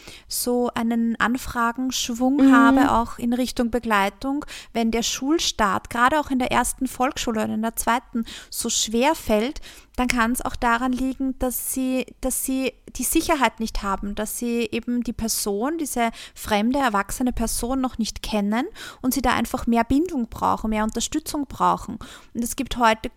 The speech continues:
Speaker 1: Gott sei Dank schon ganz, ganz viele sehr bindungsorientierte PädagogInnen, die auch auf die Bedürfnisse der Kinder eingehen.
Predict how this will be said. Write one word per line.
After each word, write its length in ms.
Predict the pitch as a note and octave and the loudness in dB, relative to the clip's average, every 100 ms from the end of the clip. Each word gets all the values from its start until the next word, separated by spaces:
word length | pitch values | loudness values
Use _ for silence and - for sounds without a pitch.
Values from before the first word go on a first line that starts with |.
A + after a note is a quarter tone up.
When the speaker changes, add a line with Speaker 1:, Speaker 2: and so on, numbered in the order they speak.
| _ _ | _ _
Speaker 1:
Gott 280 | A#3 B3 - | -2 -2 -4
sei 80 | D#4 | -4
Dank 240 | C4+ B3+ | -2 -2
schon 180 | - B3+ - | -4 -8 -6
ganz, 340 | - - F4+ - | -4 -4 -4 -2
ganz 240 | D4 C#4+ | -2 -2
viele 640 | - C4 C#4 C4+ C4 C4 - - - | -4 -2 0 2 2 2 -2 -10 -6
sehr 600 | - - B3 B3+ C4+ C4+ | -4 0 2 4 4 4
bindungsorientierte 1160 | C#4+ D4 D4+ - A#3 A#3+ B3 A#3+ A#3+ B3+ B3 | 4 4 4 2 2 2 2 0 0 -2 -2
PädagogInnen, 1040 | A#3+ A#3+ G#3+ - A#3+ D4 C#4+ C#4 C#4 C#4 C#4 - - | -4 -2 -2 -2 -4 -2 -2 0 2 0 -2 -10 -6
die 320 | B3 B3 B3 A3 | 0 2 2 4
auch 420 | G#3+ A#3 C4 - | 4 4 0 -4
auf 120 | A3+ | -4
die 100 | - | -4
Bedürfnisse 840 | A3+ B3 B3+ - B3 A#3 - A#3 A#3 | -4 0 -2 0 -2 -2 -2 -2 -2
der 220 | A3+ A3 | -4 -2
Kinder 580 | - B3+ C4 B3 A3+ - | 0 2 4 2 2 0
eingehen. 540 | F#3 G#3+ A#3 A#3+ | -2 -2 0 -2